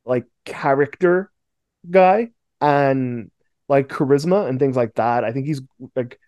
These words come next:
great on that, and I think he can be in great matches, but if it was a situation where Hyo was the one who had to hold up kind of the, the wrestling, wrestling part of a match, I'd be a little suspect.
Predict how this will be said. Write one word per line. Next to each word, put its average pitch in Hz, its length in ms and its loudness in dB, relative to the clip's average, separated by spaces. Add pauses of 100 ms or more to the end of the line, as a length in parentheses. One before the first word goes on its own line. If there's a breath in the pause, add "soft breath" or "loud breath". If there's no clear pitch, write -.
(400)
great 160 240 8
on 180 180 8
that, 139 260 6
and 135 140 0
I - 20 -4
think 143 160 -6
he 147 100 -12
can 127 260 -6
be 139 140 0
in 147 120 0
great 151 260 -2
matches, 175 520 0
but 127 300 2 (840)
if 165 260 4 (300)
it 160 80 2
was 160 160 -2
a 170 60 -10
situation 170 640 0
where 131 200 0
Hyo 143 380 6
was 156 220 2
the 165 100 2
one 156 360 0 (120)
who 156 100 0
had 160 160 -2
to 139 60 -8
hold 147 260 6
up 151 140 -2
kind 151 200 -2
of 135 120 -4
the, 120 360 4 (440)
the 135 100 2
wrestling, 147 500 2
wrestling 156 440 0
part 156 260 4
of 151 100 0
a 156 40 4
match, 160 460 -2
I'd 131 180 0
be 135 100 2
a 135 60 4
little 131 220 2
suspect. - 680 -6